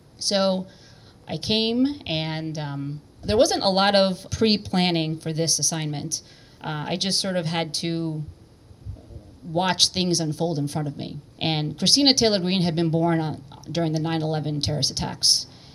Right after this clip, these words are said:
And since she died in a tragic way, there was actually a national nine eleven flag that travels around the country. And it was brought to Tucson, and it was hung in between two fire trucks, and the family was supposed to walk underneath it into the church.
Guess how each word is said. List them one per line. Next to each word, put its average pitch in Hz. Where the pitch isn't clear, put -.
And 143
since -
she 160
died 175
in 202
a 180
tragic 165
way, 143
there 175
was 170
actually 170
a 156
national 165
nine 160
eleven 156
flag 190
that 156
travels 151
around 139
the 139
country. 147
And 151
it -
was 156
brought -
to 165
Tucson, 156
and 151
it 151
was 147
hung 214
in 190
between 170
two 269
fire 170
trucks, -
and 160
the 165
family 170
was 156
supposed 160
to 151
walk 160
underneath 151
it 147
into 156
the -
church. -